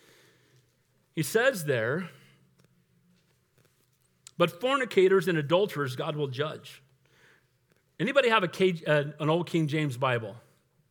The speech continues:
What is a word there for, uh, fornicators? Whoremongers. It's in the Bible. Whoremongers God will judge.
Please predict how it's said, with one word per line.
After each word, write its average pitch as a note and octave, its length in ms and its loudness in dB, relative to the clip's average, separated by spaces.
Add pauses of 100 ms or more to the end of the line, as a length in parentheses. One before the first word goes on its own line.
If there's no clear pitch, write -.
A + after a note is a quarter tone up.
(1300)
What F#3+ 200 4
is G#3+ 100 4
a G#3 60 6
word G3 260 4
there E3 220 6
for, D3+ 500 0
uh, C3+ 420 -4 (960)
fornicators? C#3+ 800 -2 (2500)
Whoremongers. F3 840 2 (1200)
It's - 100 -10
in F3+ 60 -2
the D3 80 -2
Bible. E3+ 400 4 (3250)
Whoremongers G#3 800 4
God F#3 260 2
will F3 140 0
judge. C3+ 640 -2